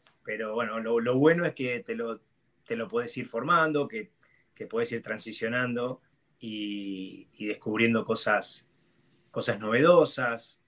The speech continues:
que te asombren un poco, porque una característica que tiene, bueno, yo, yo fui profesional, pero no dejamos de ser amantes del juego,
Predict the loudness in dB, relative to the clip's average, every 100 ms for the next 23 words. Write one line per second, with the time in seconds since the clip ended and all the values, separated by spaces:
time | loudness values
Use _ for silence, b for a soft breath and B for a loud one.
0 | _ -20 -14 -4 0 0 0 -2 -6 -6
1 | -2 -2 -4 -10 -8 -6 -4 -6 -6 -6
2 | -4 -6 -8 -10 -8 -8 -10 _ _ _
3 | _ _ _ _ _ _ -16 -12 -8 -8
4 | -6 -6 -6 -8 -8 -4 0 2 2 -4
5 | -6 -4 -2 -4 -8 -6 -4 -2 0 0
6 | -2 -6 -4 -2 0 0 -2 -6 -10 -6
7 | -4 -2 -4